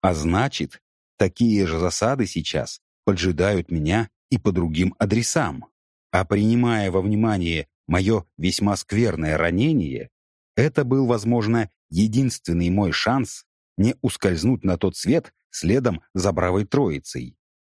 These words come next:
что теперь стало моими безвольными прислужниками.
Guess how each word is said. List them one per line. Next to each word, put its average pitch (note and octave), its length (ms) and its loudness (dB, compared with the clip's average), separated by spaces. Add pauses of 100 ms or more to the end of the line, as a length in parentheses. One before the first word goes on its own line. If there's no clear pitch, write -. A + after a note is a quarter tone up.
(240)
что - 220 0
теперь C3+ 420 -2 (240)
стало G2+ 360 0
моими G2+ 440 2 (120)
безвольными G2+ 680 0
прислужниками. C#2+ 840 -4